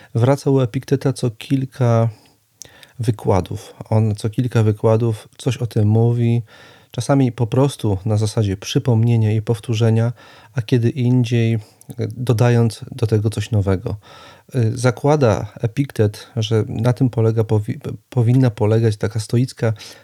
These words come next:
systematyczna edukacja, na w-, po-, nieustannym powracaniu do pewnych fundamentalnych motywów, gdzie ten motyw podziału rzeczy na zależne i niezależne jest w stoicyzmie najważniejszy. I tak na przykład wczoraj czytałem,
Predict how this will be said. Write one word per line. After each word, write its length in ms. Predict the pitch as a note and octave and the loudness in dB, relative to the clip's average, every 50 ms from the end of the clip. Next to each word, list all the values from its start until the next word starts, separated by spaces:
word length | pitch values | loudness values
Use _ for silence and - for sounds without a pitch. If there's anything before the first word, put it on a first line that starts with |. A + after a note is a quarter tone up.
| _ - | _ -10
systematyczna 720 | - - B2+ - - A#2+ A2+ A2 G#2 - A#2 - - A2+ | -4 -2 -2 -2 0 0 0 0 0 -2 -4 -4 -2 0
edukacja, 540 | G#2+ G#2 A2 G#2 - G#2+ G2 G2 - - - | 0 0 0 -2 -2 -2 -4 -4 -4 -8 -6
na 240 | F2 E2 D#2+ F2+ - - | -4 -4 -4 -4 -6 -8
w-, 320 | A2+ G2+ G#2 - - - | -8 -8 -8 -8 -10 -14
po-, 240 | A2+ - B2 A#2 A#2 | -4 -2 0 0 2
nieustannym 560 | A#2+ A#2+ A#2 G#2+ G#2 - - B2+ C3 B2+ B2 | 2 2 2 0 0 0 0 2 2 2 2
powracaniu 580 | A2 A#2+ A2 G#2 G#2+ G2+ G2+ - A2 A2+ A2+ A2 | 2 2 2 2 2 0 0 0 0 0 2 0
do 80 | G#2+ G#2 | 0 0
pewnych 360 | - A2 G2+ G2+ G#2 G#2 - - - - - _ | -2 -2 -2 -2 -2 -4 -6 -10 -20 -20 -20 _
fundamentalnych 800 | _ - D3 C#3+ C3 B2 B2+ B2 A#2+ - A#2+ A#2 A#2 A2+ - - | _ -2 2 2 4 4 2 2 2 0 0 2 0 0 -2 -2
motywów, 480 | G#2+ G#2 G#2 - G#2+ G#2+ A2+ A2+ A2 A2 | -4 -4 -2 -2 -2 0 0 0 0 -2
gdzie 220 | A#2+ A#2+ C#3 C3+ | -2 -4 -4 -2
ten 160 | - - A2 | 0 2 2
motyw 440 | A2 A2+ B2 B2+ - G#2+ G2+ G2+ - - - - - - - - _ _ | 4 4 2 2 0 -2 -2 -4 -8 -16 -20 -20 -20 -20 -20 -20 _ _
podziału 360 | - A2 G#2+ A#2+ A#2 A#2 A2+ | -2 0 2 2 2 2 0
rzeczy 240 | A2+ A2 G#2+ - A2+ | -2 -4 -4 -2 0
na 80 | G#2 | 2
zależne 460 | G2+ G#2+ G#2+ G#2 G#2+ G#2+ G#2+ G#2+ G2+ F#2+ | 2 4 4 4 4 4 2 2 2 2
i 40 | |
niezależne 560 | F#2+ F#2+ F#2+ F#2 F#2+ F#2 G2 G2+ G#2 G2+ F#2 F#2+ | 2 0 0 0 0 0 0 0 -2 -2 -2 -2
jest 200 | F#2+ F#2 - - | -4 -4 -4 -8
w 60 | - | -6
stoicyzmie 460 | - G#2 F#2+ G2 - A2 G#2 G2+ G2+ | -2 -2 -2 0 0 -2 0 2 2
najważniejszy. 720 | F#2+ G2 G2 F2+ G2 F#2+ F#2+ G2 G2+ G#2 G#2 - A#2+ B2 - - - - - - - - | 2 2 2 2 2 2 2 2 2 0 0 0 -2 -2 -4 -6 -12 -20 -20 -20 -4 -2
I 60 | C3 - | 0 0
tak 180 | C#3 B2+ - | 0 2 2
na 100 | C3 A#2+ | 2 0
przykład 540 | A2 - - A#2+ - - - A2+ G#2+ - - - - - - - _ _ _ - | 0 0 -4 -6 -2 0 0 0 0 -2 -10 -20 -20 -20 -20 -20 _ _ _ -20
wczoraj 320 | - - B2 A2 A2+ G#2+ | -4 -2 2 2 2 2
czytałem, 640 | G#2 - A2 G#2 - G#2+ G2 G2 G2+ G2 F#2+ F#2+ G2 | 2 -2 -2 0 2 2 4 4 4 4 2 2 0